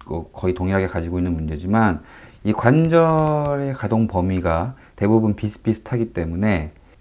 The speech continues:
누워서 태블릿을 보기 위해서 이 제품을 구매하시려고 할 때에는, 어, 좀 시-, 머릿속에서 시뮬레이션을 좀 많이 하셔야 될 것 같습니다. 어, 좀 튼튼하게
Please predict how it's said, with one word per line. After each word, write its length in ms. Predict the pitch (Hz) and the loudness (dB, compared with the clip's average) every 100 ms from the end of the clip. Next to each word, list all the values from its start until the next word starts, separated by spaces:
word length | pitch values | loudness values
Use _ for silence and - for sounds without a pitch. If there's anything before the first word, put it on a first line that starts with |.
| _ | _
누워서 460 | 104 117 175 185 185 | 0 6 8 8 4
태블릿을 800 | 180 170 170 160 147 143 139 127 | 2 2 2 0 -2 -4 -4 0
보기 360 | 110 120 107 | 0 2 2
위해서 480 | 101 101 98 120 131 - - - | 2 0 2 2 0 -4 -20 -12
이 60 | 95 | -4
제품을 380 | 104 - 113 107 | -4 2 2 4
구매하시려고 720 | 95 98 107 - 120 104 107 | 2 0 0 -2 -2 0 0
할 200 | 120 123 | -2 0
때에는, 680 | 120 92 87 107 98 80 73 - - - - | 2 2 2 0 0 -2 -8 -18 -20 -20 -14
어, 340 | - 82 78 - _ - - - | -8 -6 -8 -14 _ -20 -16 -2
좀 280 | 127 - - _ - | -2 -2 -8 _ -20
시-, 140 | - - - | -20 -18 0
머릿속에서 500 | 98 135 135 151 139 | 4 4 2 -2 -2
시뮬레이션을 640 | 139 196 190 170 143 143 | 0 4 4 4 2 0
좀 160 | 120 101 | 2 2
많이 220 | 87 95 | 2 0
하셔야 200 | 110 123 | 2 2
될 140 | 104 | 0
것 80 | - | -2
같습니다. 680 | 76 73 - 76 73 71 71 - - _ _ _ - | -6 -6 -6 -6 -6 -8 -10 -16 -20 _ _ _ -16
어, 200 | - 78 - _ | -12 -14 -16 _
좀 140 | 104 - | -10 0
튼튼하게 720 | 185 185 196 151 107 110 | 2 6 6 4 2 0